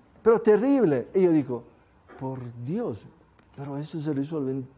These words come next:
en nada". Pero tal vez porque yo lo veo más como negociante, como amarillo,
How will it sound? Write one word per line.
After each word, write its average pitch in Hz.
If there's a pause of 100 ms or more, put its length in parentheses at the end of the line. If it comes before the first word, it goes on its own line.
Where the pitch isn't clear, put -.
(420)
en 143
nada". 156 (800)
Pero 143
tal 175
vez 139
porque 131 (300)
yo 147
lo 156
veo 131 (140)
más 131
como 117 (240)
negociante, 139 (160)
como 120
amarillo, 143